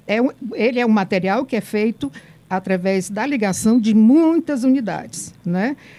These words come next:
É, o que dá a eles propriedades muito particulares. As macromoléculas, ou as moléculas gigantes, como o,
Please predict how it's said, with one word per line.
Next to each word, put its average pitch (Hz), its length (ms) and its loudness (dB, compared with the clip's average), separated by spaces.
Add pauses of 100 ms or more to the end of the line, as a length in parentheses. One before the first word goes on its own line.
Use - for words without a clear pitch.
(300)
É, 185 760 0 (120)
o - 60 0
que 302 140 -2
dá 226 300 0 (100)
a 190 140 0
eles 208 320 2
propriedades 190 1000 -2
muito 214 460 4
particulares. - 840 -8 (520)
As 269 480 -2 (320)
macromoléculas, 208 1080 0
ou 180 100 0
as 180 140 0
moléculas 170 560 -4
gigantes, 180 760 0
como 180 420 -2
o, 180 120 0